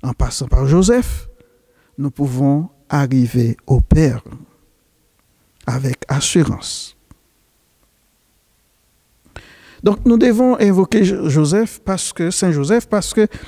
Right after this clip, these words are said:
il devient pour tous et toutes un maître singulier dans le service de la mission salvifique du Christ qui nous incombe à tous et à chacun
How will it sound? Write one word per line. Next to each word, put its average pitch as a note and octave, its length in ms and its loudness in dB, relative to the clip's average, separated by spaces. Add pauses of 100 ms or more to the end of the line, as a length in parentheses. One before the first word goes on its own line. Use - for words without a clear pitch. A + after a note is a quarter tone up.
(1500)
il G3 140 6
devient F3+ 420 4
pour C#3+ 260 4
tous - 920 0 (180)
et A#2 120 -2 (160)
toutes C#3+ 280 0 (580)
un C#3 120 4
maître C#3 280 2
singulier C#3 680 2 (440)
dans B2 180 -2
le A#2+ 80 -2
service C3+ 520 -2
de B2+ 80 -4
la B2 160 0
mission B2+ 560 -2 (380)
salvifique C3 680 2
du D3+ 200 2
Christ - 500 -2 (240)
qui F3 100 0
nous F3 200 4
incombe F#3+ 420 0
à D#3+ 140 -2
tous - 340 -2
et F3 40 2
à E3 60 0
chacun G3 520 -2